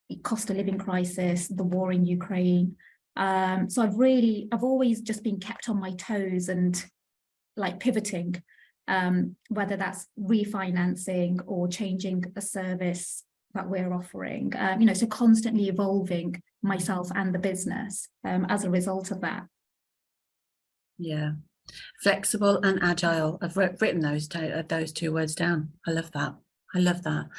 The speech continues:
Speaker 2: Um, where do you see, another huge question, another huge question to end on. Where do you see yourself in five years? And do you have any words of advice for other business owners who are looking to grow?
Speaker 1: Well, absolutely, a big question. <laughs> So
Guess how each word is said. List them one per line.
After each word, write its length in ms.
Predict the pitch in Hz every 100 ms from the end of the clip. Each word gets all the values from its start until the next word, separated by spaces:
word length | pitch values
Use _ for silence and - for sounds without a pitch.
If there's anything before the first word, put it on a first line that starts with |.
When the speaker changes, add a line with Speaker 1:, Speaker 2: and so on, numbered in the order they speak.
| - - -
Speaker 2:
Um, 260 | 185 262 269
where 420 | 240 226 269 285
do 120 | 302 302
you 200 | 294 285
see, 240 | - 269
another 240 | 202 202
huge 320 | 202 226 220 -
question, 500 | 233 226 208 190 190
another 260 | 208 240 247
huge 260 | 247 233
question 300 | - 208 -
to 120 | 190 196
end 160 | 190
on. 160 | 170 165
Where 200 | 214 285
do 120 | 294
you 120 | 302
see 220 | 294 262
yourself 460 | 233 202 190 180 180
in 120 | 202
five 320 | 180 185 180
years? 480 | 180 165 151 151 180 - - - -
And 520 | 226 208 170 170 185 - -
do 140 | 185 240
you 260 | 277 294
have 260 | 226 233 208
any 200 | 202 202
words 320 | 196 196 190
of 100 | 190
advice 440 | 190 185 175 165 165
for 160 | 190 185
other 220 | 202 220
business 420 | 226 196 190 180
owners 480 | 175 165 160 151 151 -
who 240 | 190 180 180
are 200 | 170 170
looking 400 | 170 165 175 165
to 120 | 170
grow? 400 | - 151 143 147 151 _ _ _ _ _ _ _ _ _ _ _
Speaker 1:
Well, 280 | 208 208 - - -
absolutely, 560 | 214 214 226 202 175
a 60 | 180
big 160 | 190 185
question. 640 | 196 190 - 165 165 180
<laughs> 20 |
So 220 | - -